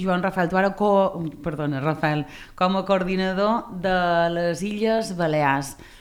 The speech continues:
d'un municipi a l'altre, d'una, d'un poble de l'interior, d'un poble costaner, hi ha molta diferència en les problemàtiques?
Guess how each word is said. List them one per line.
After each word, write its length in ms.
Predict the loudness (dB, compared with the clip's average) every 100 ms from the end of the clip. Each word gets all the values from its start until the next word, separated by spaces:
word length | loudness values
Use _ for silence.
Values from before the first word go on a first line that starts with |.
| -12
d'un 340 | -4 2 4 6
municipi 640 | 4 2 0 -2 -2 2 4
a 80 |
l'altre, 540 | 4 4 4 2 -2 0
d'una, 480 | 2 2 2 0 -2
d'un 540 | -6 -6 -6 -4 -4
poble 240 | 2 4 4
de 80 | 4
l'interior, 560 | 2 0 -2 0 0
d'un 200 | -2 -4 -2
poble 380 | 0 0 -2 -2
costaner, 600 | -6 -4 0 4 4 2 -6 -20 -10
hi 80 | -4
ha 40 | -2
molta 220 | 0 0
diferència 480 | -2 -2 -2 -2 -2
en 80 | -2
les 140 | -2
problemàtiques? 760 | -2 -2 0 -2 -4 -6 -8 -8